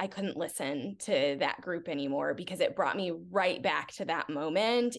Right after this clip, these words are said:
in the hospital, having so much hope and all the trauma that went with it. And then actually this year in January, I was like, "You know what? We're gonna change the narrative of that."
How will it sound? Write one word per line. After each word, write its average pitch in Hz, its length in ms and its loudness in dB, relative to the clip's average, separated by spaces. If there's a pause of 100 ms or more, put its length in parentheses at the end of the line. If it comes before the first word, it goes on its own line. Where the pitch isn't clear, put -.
in 202 160 2
the 190 80 2
hospital, 170 760 2
having 170 320 -2
so 175 240 0
much 180 240 -2
hope 160 340 2
and 170 80 -4
all 151 140 0
the 165 80 -2
trauma 156 380 -2
that 151 160 0
went 160 180 -8
with 170 180 -6
it. 143 300 0 (380)
And 233 120 2
then 226 120 6
actually 190 420 0
this 240 380 4
year 170 500 4 (280)
in 233 200 6
January, 165 720 2
I - 180 -2
was 208 120 -6
like, 170 160 -2 (160)
"You 277 100 4
know 339 100 6
what? 392 300 4
We're 311 140 4
gonna 370 240 2
change 254 440 6
the 190 400 6
narrative 185 560 0
of - 180 -4
that." 117 280 2